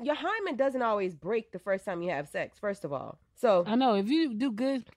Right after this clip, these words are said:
Speaker 2: gymnastics, your hymen might break.
Speaker 1: Exactly. So you may not bleed the first time. So it's just, you're trying to prove to a man that you're a virgin by bleeding, but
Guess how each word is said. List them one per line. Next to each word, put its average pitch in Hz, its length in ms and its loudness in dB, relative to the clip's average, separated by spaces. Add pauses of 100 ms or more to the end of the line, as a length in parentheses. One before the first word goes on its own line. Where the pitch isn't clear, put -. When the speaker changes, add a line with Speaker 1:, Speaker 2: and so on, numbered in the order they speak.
(120)
Speaker 2:
gymnastics, 240 800 0
your 190 140 -4
hymen 175 380 -4
might 202 100 2
break. 311 100 4
Speaker 1:
Exactly. 302 480 0
So 254 240 -2
you 262 220 -4
may 277 180 2
not 262 300 0
bleed 254 360 -6
the 202 100 -6
first 190 320 -2
time. 170 280 -4
So 185 180 -2
it's 175 140 -2
just, 226 240 -14
you're 247 160 -8
trying 302 220 -2
to 226 80 -2
prove 285 360 -8
to 226 140 0
a 190 40 0
man 202 520 -2 (280)
that 190 180 -2
you're 190 120 2
a 170 40 0
virgin 196 480 0
by 156 140 0
bleeding, 185 480 -6
but 165 260 -2